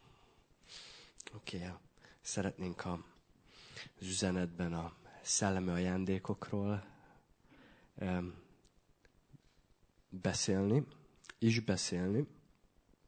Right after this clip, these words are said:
És, ö, múlt, ö, vasárnap a pénzről volt szó. Ö, most, ö,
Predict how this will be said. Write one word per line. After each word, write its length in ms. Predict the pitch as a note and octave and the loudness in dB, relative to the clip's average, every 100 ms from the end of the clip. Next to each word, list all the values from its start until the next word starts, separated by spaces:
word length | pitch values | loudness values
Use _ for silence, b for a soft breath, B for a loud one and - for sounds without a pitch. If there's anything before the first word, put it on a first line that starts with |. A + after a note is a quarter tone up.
| _ _ _ _ - B B B B B B | _ _ _ _ -20 B B B B B B
És, 500 | - F2 E2+ - - | -2 -2 0 -2 0
ö, 200 | E2+ E2+ | 0 2
múlt, 580 | E2 F#2 F#2+ G2 - - | 2 6 6 4 -2 -4
ö, 180 | F2 E2 | -2 -2
vasárnap 540 | E2+ - D#2 E2 D#2+ | -4 -4 -4 -4 -4
a 60 | - | -4
pénzről 560 | - E2+ E2+ F#2+ F#2 F#2 | 0 0 0 0 -2 0
volt 280 | G#2 G#2 | 0 0
szó. 340 | - - B2+ C#3+ - B B B B B B B B B B B - | 0 0 2 0 -6 B B B B B B B B B B B -12
Ö, 320 | - - D#2+ | -8 -6 -4
most, 460 | E2 E2 - - | -2 -2 -4 -4
ö, 80 | D#2 | -4